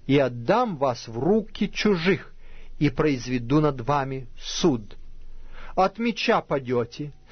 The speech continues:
на пределах Израилевых буду судить вас, и узнаете, что я Господь. Он не будет для вас котлом, и вы не будете мясом в нём. На пределах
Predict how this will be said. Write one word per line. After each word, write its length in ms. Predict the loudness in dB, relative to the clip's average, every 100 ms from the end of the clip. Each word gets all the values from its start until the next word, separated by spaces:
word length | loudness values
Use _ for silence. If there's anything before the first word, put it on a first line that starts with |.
| -10 2
на 160 | 2
пределах 580 | 4 0 4 4 4 2
Израилевых 880 | -4 -4 0 2 2 2 -2 -4 -4
буду 260 | -4 -2 -2
судить 480 | 0 0 2 0 2
вас, 460 | 0 0 -6 -10
и 100 | 2
узнаете, 840 | 2 4 2 4 4 4 -2 -4 -6
что 240 | -4 2
я 380 | 2 4 4 2
Господь. 840 | 0 2 2 -2 2 0 0 -10 -14 -12 -12 -12 -12 -12 -12 -6 2
Он 380 | 4 4 2
не 100 | 0
будет 360 | 2 2 2 2
для 160 | 4 4
вас 240 | 2 -2
котлом, 680 | -4 -2 2 4 4 2 -6 -10 _ -20 -20 -20 -20 0
и 160 | 4
вы 140 | 6 6
не 140 | 4
будете 420 | 2 0 0 0
мясом 540 | 2 2 2 -2 -4 -2
в 40 |
нём. 380 | 0 2 0 -4 -10 -10 -10 -10 -8 -4
На 160 | 0 0
пределах 720 | 0 -4 0 4 4 2 -2